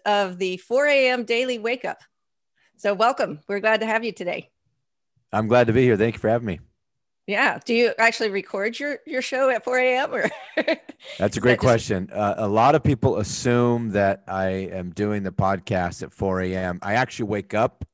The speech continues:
Speaker 2: in the four A M hour.
Speaker 1: Okay.
Speaker 2: So d-, the, the perfect world is I go to bed at nine and I wake up at four. No problem, right? It's
Speaker 1: Mm-hmm.
Speaker 2: actually harder to go to sleep early
Speaker 1: Yeah.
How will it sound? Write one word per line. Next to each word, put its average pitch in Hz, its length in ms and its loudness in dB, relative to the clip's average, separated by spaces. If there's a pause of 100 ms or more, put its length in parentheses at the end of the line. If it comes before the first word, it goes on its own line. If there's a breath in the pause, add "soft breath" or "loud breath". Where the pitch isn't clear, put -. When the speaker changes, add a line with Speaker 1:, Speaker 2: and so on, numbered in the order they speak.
Speaker 2:
in 160 340 -2
the 160 100 -2
four 135 380 2
A 113 160 2
M 107 180 -4
hour. 95 460 -2 (240 soft breath)
Speaker 1:
Okay. 165 340 -10
Speaker 2:
So 110 460 0
d-, - 340 -18
the, 95 720 -6
the 101 100 -10
perfect 135 400 0
world 104 400 0
is 95 500 -4
I 98 80 -8
go 95 120 -2
to 90 80 -4
bed 95 180 -4
at 95 80 -12
nine 113 460 -6 (420)
and 90 100 -8
I 90 60 -4
wake 92 180 -4
up 85 120 -10
at 85 60 -8
four. 98 440 -2 (640)
No 90 260 -6
problem, 78 460 -6 (100)
right? 78 280 -12
It's 98 180 -6
Speaker 1:
Mm-hmm. - 20 0
Speaker 2:
actually 120 400 -2 (380)
harder 117 400 -2
to 101 80 -6
go 101 220 -4
to 92 60 -8
sleep 117 440 -6 (240)
early 170 380 -2 (260)
Speaker 1:
Yeah. - 160 -14